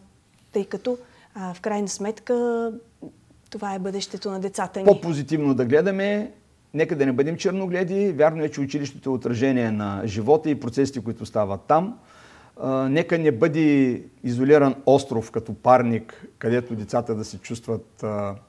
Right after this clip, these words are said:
Speaker 2: изцяло откъснати от средата, която ни заобикаля, но в същото време нека да гледаме позитивно, нека да гледаме напред, нека да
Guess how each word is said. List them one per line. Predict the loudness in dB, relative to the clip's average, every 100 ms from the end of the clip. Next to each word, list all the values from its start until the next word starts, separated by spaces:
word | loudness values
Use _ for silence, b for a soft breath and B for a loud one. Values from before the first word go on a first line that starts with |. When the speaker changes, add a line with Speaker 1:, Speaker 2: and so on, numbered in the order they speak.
| b b b
Speaker 2:
изцяло | -10 -10 -6 2 4 6 2
откъснати | 0 -4 -4 -6 -6
от | -8 -6
средата, | -2 -2 -4
която | -8 -8 -8
ни | -8
заобикаля, | -8 -10 0 2 2
но | 0 0
в |
същото | -2 -4 -6 0
време | 2 2 0 -2 -6 b b b b b -2
нека | 0 0
да | 0
гледаме | 0 0 -2
позитивно, | -4 -6 -8 -6 -6 -4
нека | -2 -2 -2
да | -4
гледаме | 4 4 4 0 0 0 -2
напред, | -6 2 4 4 -2 -18 -2
нека | 0 0 2 -2
да | -2 0 4 4 2